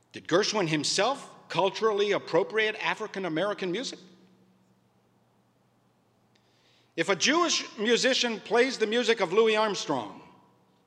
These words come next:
is that cultural appropriation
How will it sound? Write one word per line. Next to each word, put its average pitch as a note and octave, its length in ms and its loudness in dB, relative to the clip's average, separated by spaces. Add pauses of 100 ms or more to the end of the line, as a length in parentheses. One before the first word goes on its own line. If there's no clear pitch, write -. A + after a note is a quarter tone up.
(840)
is A#2 80 -4
that A3+ 160 0
cultural C4+ 500 2
appropriation C4 960 2